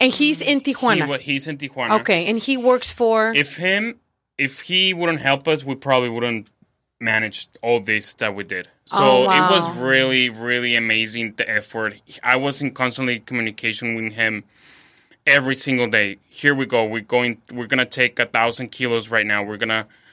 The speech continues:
Speaker 2: uh, it's gonna be in this plane." W-, it was the
Speaker 1: So he's at the
Speaker 2: logistic.
Speaker 1: airport?
Speaker 2: Yes, he's at the airport
Speaker 1: Okay.
Speaker 2: right now.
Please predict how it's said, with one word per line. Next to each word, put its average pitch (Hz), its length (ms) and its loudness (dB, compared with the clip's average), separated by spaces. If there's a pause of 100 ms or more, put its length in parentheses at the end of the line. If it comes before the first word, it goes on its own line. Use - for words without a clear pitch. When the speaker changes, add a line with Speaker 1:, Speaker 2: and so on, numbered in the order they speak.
(360)
Speaker 2:
uh, 110 300 4
it's 120 120 -2
gonna 127 180 2
be 120 180 -2
in 120 120 -2
this 131 220 0
plane." 113 440 -4
W-, 123 380 -10
it 160 100 -4
was 180 400 -4
the - 220 -4
Speaker 1:
So 302 80 6
he's 359 240 6
at 403 100 4
the 370 80 4
Speaker 2:
logistic. 269 80 2
Speaker 1:
airport? 247 440 2
Speaker 2:
Yes, 123 280 2
he's 151 200 -4
at 160 100 -2
the 139 100 -2
airport 123 260 0
Speaker 1:
Okay. 214 140 0
Speaker 2:
right 104 80 -2
now. 101 140 -8